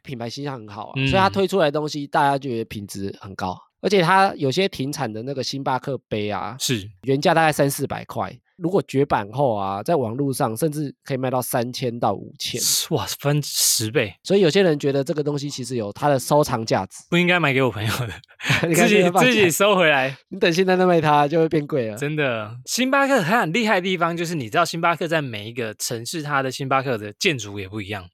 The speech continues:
Speaker 1: 哦，它会融入当地。
Speaker 2: 它会融入当地的文化。比如说它在中国杭州、苏州啊什么的，它会融入古建筑的星巴克。
Speaker 1: 其实台湾也有欸。
Speaker 2: 台湾也有，台湾在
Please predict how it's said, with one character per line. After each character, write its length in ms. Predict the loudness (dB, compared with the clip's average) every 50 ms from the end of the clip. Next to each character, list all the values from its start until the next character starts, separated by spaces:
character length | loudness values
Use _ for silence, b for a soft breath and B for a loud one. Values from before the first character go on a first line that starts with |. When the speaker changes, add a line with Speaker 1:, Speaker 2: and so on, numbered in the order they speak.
| _ _ _ 2
Speaker 1:
哦， 100 | 4 4
它 120 | 6 6
会 40 | 6
融 180 | 6 4 4 4
入 140 | 4 4
当 100 | 4 4
地。 60 | 4 4
Speaker 2:
它 80 | 4
会 60 | 6
融 180 | 4 4 2 2
入 80 | 2 2
当 160 | 2 2 2
地 60 | 0
的 80 | 0 0
文 100 | -2 -2
化。 100 | -4 -2
比 120 | 0 0
如 60 | 0 2
说 100 | 4 4
它 80 | 4
在 100 | 4 2
中 220 | 2 0 0 0 0
国 100 | 0 0
杭 240 | -2 -4 -8 -6
州、 140 | -6 -6 -6
苏 260 | -6 -8 -8 -10 -8
州 160 | -4 -2 0 2
啊 200 | 2 2 0 -2
什 80 | -6
么 100 | -12 -14
的， 80 | -14 -8
它 160 | -6 -4 -2
会 160 | 0 0 0
融 180 | -2 -2 -4 -8
入 140 | -8 -8 -8
古 180 | -8 -8 -4
建 220 | -2 -2 -2 -2 -2
筑 100 | -6 -8
的 120 | -8 -8
星 120 | -8 -4
巴 200 | -2 0 0 0
克。 100 | 0 -4
Speaker 1:
其 80 | -4 0
实 60 | 2
台 100 | 2 4
湾 160 | 4 4 4
也 120 | 4 4 4
有 160 | 4 4 2
欸。 120 | 2 0
Speaker 2:
台 80 | 2 2
湾 140 | 2 2 4
也 40 | 2
有， 160 | 2 0 0
台 120 | 0 0 2
湾 140 | 2 2
在 320 | 4 4 4 4 4 2